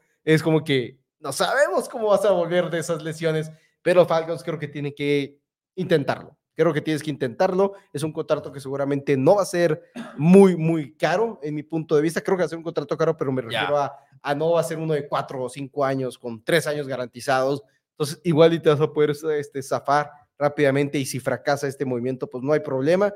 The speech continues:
Speaker 1: y le tiras a, a otro reset y tienes incluso jugadores jóvenes que puedes intercambiar para subir en otros drafts, pero este año tienes la mala suerte que los tres mejores quarterbacks novatos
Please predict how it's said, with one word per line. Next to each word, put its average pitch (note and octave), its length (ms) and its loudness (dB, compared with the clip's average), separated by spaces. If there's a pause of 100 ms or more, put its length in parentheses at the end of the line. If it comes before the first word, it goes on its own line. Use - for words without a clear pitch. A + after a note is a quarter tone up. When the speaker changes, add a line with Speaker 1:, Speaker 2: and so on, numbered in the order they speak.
(260)
Speaker 1:
y B2+ 80 -10
le A#2+ 120 -4
tiras C3 340 -4
a, A#2 160 -2 (200)
a C3 160 -2
otro F3 440 2
reset G#3 340 -6 (260)
y D#3+ 120 -16
tienes E3 300 0
incluso D3+ 420 -4
jugadores C#3 500 2 (200)
jóvenes C#3+ 420 4
que C3 80 -6
puedes C3+ 240 0
intercambiar B2+ 560 -2
para A#2+ 180 0
subir A#2+ 260 -6
en A#2+ 140 -4
otros A#2+ 320 -8
drafts, G#3 340 2 (300)
pero C3+ 180 4
este D#3 220 4
año C#3+ 480 0 (320)
tienes D#3+ 280 8
la C#3+ 100 0
mala C#3+ 220 0
suerte C3+ 320 -8
que C3 100 -10
los A#2 200 -12
tres D#3 260 4
mejores C#3 380 -2
quarterbacks C3 400 0
novatos C3 640 -4